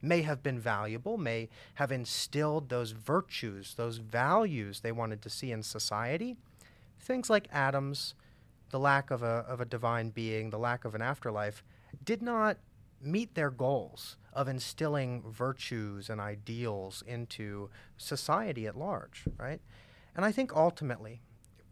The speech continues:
looking back on this research process, what I learned most from diving into Poggio's life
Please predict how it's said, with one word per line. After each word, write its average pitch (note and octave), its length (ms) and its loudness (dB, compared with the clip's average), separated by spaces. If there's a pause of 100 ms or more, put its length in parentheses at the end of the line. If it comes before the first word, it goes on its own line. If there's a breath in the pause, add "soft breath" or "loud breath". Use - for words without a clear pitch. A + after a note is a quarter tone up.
(140)
looking G3+ 380 2
back B2+ 360 4
on A#2 140 0
this A2 280 -4
research B2+ 440 -2
process, G#2+ 600 -2 (140)
what D3 180 0
I D#3 60 10
learned F3+ 400 4
most - 640 2
from B2 220 -4
diving C3 400 4
into A#2+ 180 -2
Poggio's A#2+ 640 -2
life A2 420 -4